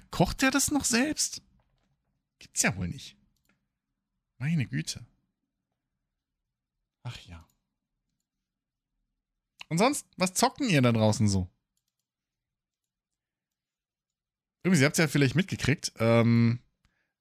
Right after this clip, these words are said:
äh, äh, äh, ihr, ihr, ihr habt's ja auch brav, äh, teilweise auf dem, auf dem Discord gepostet. Ähm, Spotify hat ja diese Jahresrückblicksgeschichte. Ähm, <laughs> ja, ich glaub, ich glaub's auch so.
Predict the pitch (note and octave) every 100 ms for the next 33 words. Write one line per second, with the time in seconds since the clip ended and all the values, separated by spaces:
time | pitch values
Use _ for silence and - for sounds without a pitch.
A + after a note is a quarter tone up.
0 | _ - - A#2+ - A2+ A2 - - A2
1 | G2+ F#2 F2 - G#2+ G2 - - - -
2 | A2 - A#2+ G#2+ G2 A2+ A#2+ - A#2 G#2+
3 | A2 G#2+ C3 - A2 A2 B2 A2+ A2+ G#2
4 | - G#2 G2+ F#2+ G2+ C3+ - F2+ - G2
5 | F#2+ C3 - G#2 G2+ - A#2+ C3+ - G2+
6 | G#2+ G#2+ G#2 A2 G#2 G2 G2 G2+ G2 F#2
7 | A2+ D3+ - - - F#2 - - G2 -
8 | B2 - _ - _ _ _ _ _ _
9 | _ _ G#2+ G#2+ G#2+ G#2+ G#2+ G#2 - _
10 | _ _ _ _ A2+ - - - A#4 A4+
11 | A4+ - G#4 - _ _ - - - A3
12 | - - A#2 A#2+ - A#2+ - - - B2
13 | - G#2+ G#2+ G#2 F#2+